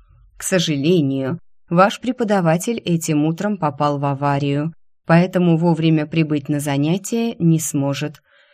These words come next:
И раз уж вы решили выбрать престижную профессию врачевателя, то пока господин Усачёв добирается до нас на общественном транспорте,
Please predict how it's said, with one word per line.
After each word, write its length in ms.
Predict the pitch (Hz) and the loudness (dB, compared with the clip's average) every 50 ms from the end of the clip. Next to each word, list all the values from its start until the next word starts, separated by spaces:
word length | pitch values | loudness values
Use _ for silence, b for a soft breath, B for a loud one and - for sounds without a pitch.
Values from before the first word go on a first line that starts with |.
| b b | b b
И 120 | b 190 | b 4
раз 220 | 208 285 285 - - | 4 4 2 0 -2
уж 180 | 247 - - | -4 -4 -2
вы 180 | 185 170 202 233 | 0 0 2 2
решили 500 | 214 214 190 - - 170 156 151 160 170 | 0 0 -2 -2 0 0 0 0 0 0
выбрать 460 | 175 170 156 151 156 151 151 156 - | 2 0 0 0 -2 -4 -6 -4 -4
престижную 640 | - 156 151 143 - - 151 147 143 147 151 151 143 | -4 -4 -4 -4 -4 -4 -4 -4 -2 -2 -4 -4 -4
профессию 680 | 143 - 151 156 - 160 147 139 - - 151 147 143 | -4 -4 -4 -4 -4 -4 -6 -6 -6 -6 -6 -4 -4
врачевателя, 960 | 139 147 143 131 - - 151 135 147 170 190 190 - 147 139 143 143 151 165 b b b b b b b | -4 -6 -6 -6 -6 -6 -4 -2 -2 -2 -2 -2 -4 -4 -2 -2 -2 -4 -6 b b b b b b b
то 100 | - 180 | -2 -2
пока 340 | 175 - 170 165 - 165 147 | 0 0 -2 0 0 0 0
господин 580 | 143 147 151 - - 160 156 156 170 165 165 - | 0 -2 -6 -4 -4 -4 -2 0 2 0 0 0
Усачёв 680 | - 180 170 - 170 165 165 - - 147 131 127 - - | -4 -6 -6 -4 -4 -4 -4 -4 -6 -6 -6 -6 -8 -8
добирается 760 | - 160 160 151 147 170 180 240 254 208 160 - - 156 139 | -6 -4 -4 -2 0 0 0 0 -2 -4 -4 -6 -6 -6 -4
до 140 | 143 151 | -2 0
нас 280 | 151 156 147 143 147 - | 0 0 -2 -2 -4 -4
на 120 | - 143 | -4 -4
общественном 640 | 139 143 - - - 143 143 - - 143 147 147 160 | -4 -4 -6 -10 -10 -12 -10 -8 -6 -4 -4 -4 -4
транспорте, 680 | 165 - - - 202 - - 143 131 131 - - 135 135 | -4 -4 -6 -6 -6 -6 -6 -6 -8 -6 -6 -8 -8 -8